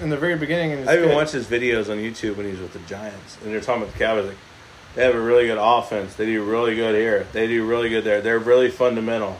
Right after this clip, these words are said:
Speaker 2: Same stuff we have here.
Speaker 1: Yeah, you know what? Uh, we
Speaker 2: At
Speaker 1: didn't
Speaker 2: least, like, Mike, Mike McCarthy, like, at least he's got a personality.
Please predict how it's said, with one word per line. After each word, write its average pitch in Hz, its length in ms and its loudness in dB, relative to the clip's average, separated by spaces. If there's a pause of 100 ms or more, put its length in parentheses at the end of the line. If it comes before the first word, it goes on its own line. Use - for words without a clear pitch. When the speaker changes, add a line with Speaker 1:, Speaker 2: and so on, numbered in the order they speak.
(160)
Speaker 2:
Same 127 280 -2
stuff 117 320 -2
we 113 100 -6
have 104 200 -4
here. 131 200 -16
Speaker 1:
Yeah, 220 280 0
you 226 100 -2
know 269 120 6
what? 262 120 4
Uh, 254 40 8 (180)
we 185 60 -4
Speaker 2:
At - 20 -2
Speaker 1:
didn't 180 180 6
Speaker 2:
least, 214 160 6
like, 262 240 6
Mike, 175 300 2
Mike 208 260 2
McCarthy, 180 520 0
like, 135 220 2 (200)
at 147 80 -8
least 190 200 -2
he's 185 100 -8
got 196 140 4
a - 40 0
personality. 107 680 -4